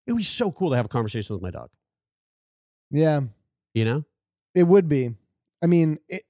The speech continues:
Speaker 2: it is also, there is also something that is, you know, perfectly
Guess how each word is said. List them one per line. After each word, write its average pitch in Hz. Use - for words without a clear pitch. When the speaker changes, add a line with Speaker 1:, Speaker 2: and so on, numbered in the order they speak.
Speaker 2:
it 185
is 190
also, 151
there 180
is 170
also 160
something 131
that 135
is, 123
you 156
know, 131
perfectly 135